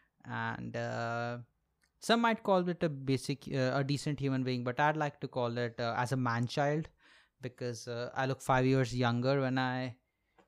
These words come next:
clean myself up, and, uh, I don't like looking five years younger, you know? Uh, but one of the good things of, like, having a baby face is that, uh, you can potentially stop pedophilia,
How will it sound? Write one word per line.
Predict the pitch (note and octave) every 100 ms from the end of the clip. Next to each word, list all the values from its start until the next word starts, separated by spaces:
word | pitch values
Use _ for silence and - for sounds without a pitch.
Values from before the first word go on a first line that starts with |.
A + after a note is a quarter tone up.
| _ _ C#3
clean | C#3+ C#3
myself | C3+ A#2+ C3 B2+
up, | B2+ C#3 - - _ _ _ _
and, | - B2 B2 B2 B2
uh, | B2+ B2+ C#3
I | A3+
don't | B3+
like | A#3 A#3+
looking | A3 D3+ D3 C3+ B2+ A#2 - - - -
five | B2+ B2
years | B2+ A#2+ B2
younger, | A#2+ A#2+ A#2 A#2+ - _ _ _ _ _ -
you | B2
know? | B2+ C3+ _ _ _ _ _ _ _ - -
Uh, | A#2 G#2 A#2+ - -
but | - F#3+
one | G#3
of | A3+
the | E3+
good | E3+ F3+
things | - E3+ -
of, | C#3 C3 B2+
like, | A#2+ A#2+ -
having | - B2 B2 B2+
a |
baby | A#2 C3+ B2+ C#3
face | C3 C3+ B2 B2 -
is | - A#2+ A2+ -
that, | A#2 A2+ A2+ A#2+
uh, | A#2 A2+ A#2 _ - - _ _
you | - D#3
can | F3
potentially | E3 D#3+ E3 - E3 D#3
stop | C#3+ - C3+ -
pedophilia, | B2+ B2 - A#2+ A#2 A#2